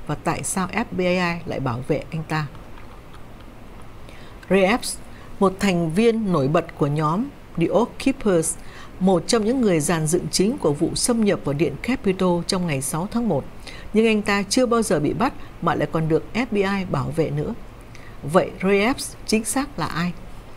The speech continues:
Lúc đầu, Ray Epps là một trong những người từng bị F B I truy nã gắt gao nhất vì liên quan đến vụ xâm nhập ngày sáu tháng một,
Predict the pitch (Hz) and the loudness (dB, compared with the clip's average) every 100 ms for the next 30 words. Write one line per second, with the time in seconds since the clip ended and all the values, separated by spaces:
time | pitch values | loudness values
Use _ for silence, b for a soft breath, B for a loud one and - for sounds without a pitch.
0 | B B B - 254 294 190 165 143 147 | B B B 0 2 4 4 6 4 4
1 | 202 208 277 - 156 156 151 131 - 196 | 4 4 2 0 0 2 2 2 2 2
2 | 190 247 175 151 165 151 156 - 247 196 | 2 2 2 4 0 2 2 2 0 2
3 | 208 196 190 - 208 190 - 233 269 - | 2 2 0 0 2 0 -2 -2 -4 0
4 | 208 196 185 B B - 302 359 - - | 2 2 -2 B B 0 2 0 -8 -14
5 | - - 147 175 151 156 214 196 202 185 | -14 -10 0 4 4 4 2 2 2 2
6 | 202 254 170 - - 190 185 - - 151 | 0 2 0 0 0 2 2 0 -2 -2
7 | 135 - 170 214 254 254 156 | -2 -2 -2 -2 -2 2 2